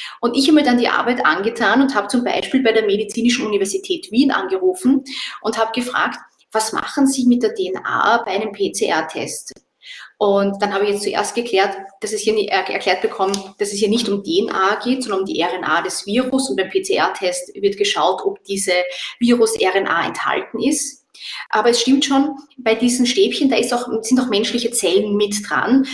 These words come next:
Das heißt, theoretisch ist es möglich, D N A aus diesen Proben herauszuziehen. Nur sagten mir die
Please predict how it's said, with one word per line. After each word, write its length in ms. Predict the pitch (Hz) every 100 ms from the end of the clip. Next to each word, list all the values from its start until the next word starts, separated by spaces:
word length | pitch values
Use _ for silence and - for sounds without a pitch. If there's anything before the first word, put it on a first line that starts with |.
| -
Das 100 | -
heißt, 140 | 226 -
theoretisch 480 | 240 196 220 277 247
ist 120 | 233
es 160 | 214
möglich, 440 | 202 185 202 254 -
D 80 | 440
N 80 |
A 280 | - 165 -
aus 160 | 370 -
diesen 220 | 339 -
Proben 260 | - 170 185
herauszuziehen. 960 | 175 139 - - 214 - 208 233 262 - - -
Nur 100 | 233
sagten 460 | 233 196 - - 233
mir 160 | 220
die 320 | 208 196 190